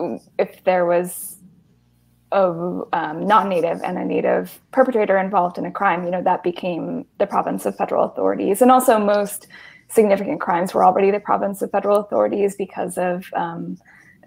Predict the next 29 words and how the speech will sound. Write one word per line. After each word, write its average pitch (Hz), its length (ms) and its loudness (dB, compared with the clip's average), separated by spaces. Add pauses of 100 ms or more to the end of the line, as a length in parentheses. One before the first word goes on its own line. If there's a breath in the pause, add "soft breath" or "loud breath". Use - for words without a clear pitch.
(380)
also 180 300 -2
another, 175 540 -2 (360)
uh, 180 340 -2 (200)
act 196 300 2
called 196 160 -6
the 196 40 -6
Major 185 240 -4
Crimes 208 360 0
Act, 196 300 2
which 185 160 -6
also 175 440 0 (120)
in 185 120 -6
certain - 260 -6
ways 180 380 -6
undermined, 196 840 -6
um, - 480 -6 (680 loud breath)
uh, 196 140 4
the 190 80 2
sovereignty 196 540 -2
of 190 100 -8
tribes 180 520 -2
nationwide. 190 640 0 (300 loud breath)
So 254 300 6
there, 254 180 8
yeah, 208 260 6
there 208 140 4
were 226 160 6
all 240 280 8
these, 190 460 -6